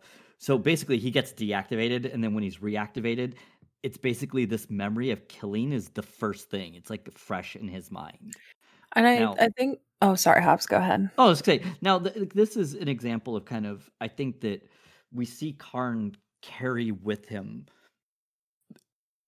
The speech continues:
Speaker 1: this guilt. And I do think that,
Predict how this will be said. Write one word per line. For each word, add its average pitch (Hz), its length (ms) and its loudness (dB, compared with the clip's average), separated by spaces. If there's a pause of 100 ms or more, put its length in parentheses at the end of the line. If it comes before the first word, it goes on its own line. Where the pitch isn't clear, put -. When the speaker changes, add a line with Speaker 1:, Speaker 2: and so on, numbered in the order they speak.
(140)
Speaker 1:
this 110 420 -4
guilt. 92 540 -8
And 120 120 -2
I 117 80 0
do 123 260 -2
think 127 340 -4
that, 104 220 -6